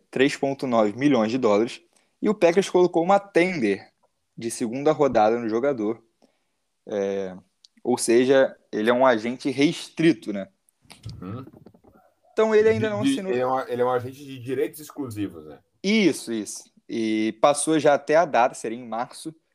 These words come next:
Speaker 1: pra
Speaker 2: Uhum.
Speaker 1: outras equipes fazerem ofertas pra cobrir, é, o Packers. Então, tá essa situação estranha aí com o Lazar, vamos ver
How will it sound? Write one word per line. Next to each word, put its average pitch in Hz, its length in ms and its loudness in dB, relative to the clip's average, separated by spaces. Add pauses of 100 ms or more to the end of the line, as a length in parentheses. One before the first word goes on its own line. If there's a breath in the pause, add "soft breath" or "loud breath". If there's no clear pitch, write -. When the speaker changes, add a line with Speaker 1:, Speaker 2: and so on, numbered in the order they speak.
(200)
Speaker 1:
pra 123 200 4
Speaker 2:
Uhum. 120 120 2
Speaker 1:
outras 151 300 -2
equipes 131 360 -4
fazerem 123 460 0
ofertas 127 680 -2
pra 127 280 4
cobrir, 135 760 -2 (1160)
é, 98 840 -4 (100)
o - 140 -6
Packers. - 600 -2 (100)
Então, 202 640 0 (560)
tá 151 100 4
essa 151 220 0
situação 160 400 -4
estranha 131 400 -6
aí 123 80 -4
com 127 120 -12
o 123 40 -4
Lazar, 127 440 -2
vamos 110 260 -10
ver 104 240 -8